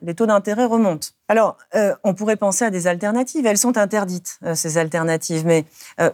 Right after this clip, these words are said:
pourquoi, au fond, est-ce qu'on ne rétablirait pas, euh, la possibilité pour, euh, les États de la zone euro d'emprunter directement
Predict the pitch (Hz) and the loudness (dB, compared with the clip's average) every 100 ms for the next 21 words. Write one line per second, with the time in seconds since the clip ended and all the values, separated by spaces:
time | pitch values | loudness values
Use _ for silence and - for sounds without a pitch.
0 | 160 262 - 285 302 320 226 - 269 302 | 0 -2 2 2 2 2 -2 0 2 2
1 | 214 - 226 262 - 202 202 196 190 247 | 0 -2 -2 -2 0 0 0 0 2 0
2 | 233 202 180 175 135 117 135 254 _ - | 0 -2 -2 -6 -6 -4 -6 -6 _ -20
3 | - 160 165 170 165 156 - 151 151 175 | -4 0 2 0 0 -2 -2 -2 -8 -6
4 | - 254 339 _ _ _ _ - 220 233 | 0 0 0 _ _ _ _ 0 4 4
5 | 196 - 170 165 160 170 - 156 143 151 | 2 2 2 0 -2 -2 -2 -2 -2 -2
6 | 160 156 151 160 170 220 320 - 175 196 | 0 2 0 -2 0 2 0 -2 0 0
7 | 196 - 185 180 233 339 _ _ - 156 | 0 -2 -4 0 0 0 _ _ -8 -2
8 | 202 202 - - 196 196 254 | 2 0 -2 -4 -2 2 0